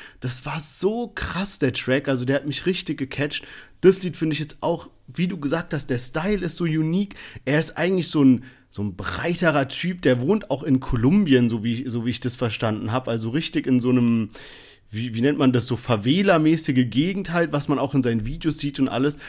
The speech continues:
Also so ein krasser Typ, aber seine Musik ist so ein bisschen ruhig und so, durchdacht von den Parts, von den Beats her, von der Stimme her und so weiter. Ey, es macht's einfach so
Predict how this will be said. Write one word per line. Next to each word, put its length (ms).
Also 160
so 120
ein 220
krasser 480
Typ, 400
aber 240
seine 240
Musik 520
ist 160
so 80
ein 80
bisschen 320
ruhig 640
und 200
so, 220
durchdacht 1120
von 140
den 160
Parts, 460
von 140
den 180
Beats 360
her, 140
von 200
der 320
Stimme 400
her 260
und 100
so 100
weiter. 320
Ey, 300
es 180
macht's 220
einfach 240
so 680